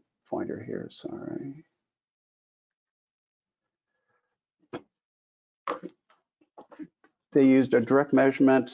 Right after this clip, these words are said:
of, of completion efficiency with distributed fiber optic sensing. Uh, they ended up, uh, advancing, using, having advanced three D fracture and reservoir model calibrations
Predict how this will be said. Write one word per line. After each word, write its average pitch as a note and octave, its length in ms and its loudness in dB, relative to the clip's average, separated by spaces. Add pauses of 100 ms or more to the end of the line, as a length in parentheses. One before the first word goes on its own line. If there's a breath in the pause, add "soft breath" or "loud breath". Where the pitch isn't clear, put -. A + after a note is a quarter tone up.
(120)
of, A#2+ 320 2
of A#2 180 -2
completion C#3+ 400 2
efficiency A#2+ 560 -2
with A#2 200 -2
distributed A2 540 -2
fiber A2 260 -2
optic G#2 300 -4
sensing. A#2 640 -4
Uh, A2 300 0
they A2 400 0
ended A#2 320 -2
up, A2+ 180 -2 (300)
uh, G2 440 -4 (520)
advancing, B2 1000 -2
using, C3 380 4
having A#2 300 0
advanced A2 440 0
three B2+ 200 2
D A2+ 60 0
fracture A#2 440 0
and A2+ 100 0
reservoir A#2 320 0
model A#2 420 2
calibrations G#2+ 680 -2